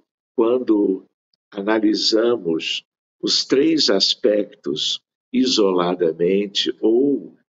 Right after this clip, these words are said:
eh, em conjunto, nós vamos tendo uma ideia do que, que Emmanuel quer nos, ah, ajudar quando trabalha na mensagem sobre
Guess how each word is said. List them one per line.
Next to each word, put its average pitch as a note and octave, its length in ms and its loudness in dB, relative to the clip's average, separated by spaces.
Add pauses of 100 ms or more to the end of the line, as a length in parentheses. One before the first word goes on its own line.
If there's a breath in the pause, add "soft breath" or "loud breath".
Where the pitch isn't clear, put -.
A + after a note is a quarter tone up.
(100)
eh, E2+ 520 -4
em C3+ 220 2
conjunto, A#2 920 -2 (420 soft breath)
nós A#2 260 0
vamos D#3 560 -2
tendo G#2 440 0
uma F#2 160 0
ideia F2+ 520 2
do F#2+ 160 -4
que, B2+ 200 -2
que B2+ 320 0
Emmanuel A2+ 840 0
quer E2 460 0 (600)
nos, A#2 880 0 (220)
ah, G2 680 -2 (320)
ajudar C3+ 640 0 (680)
quando A2+ 280 0
trabalha F2 840 0 (240)
na B2 160 0
mensagem A2+ 1000 -2 (300)
sobre A2+ 960 0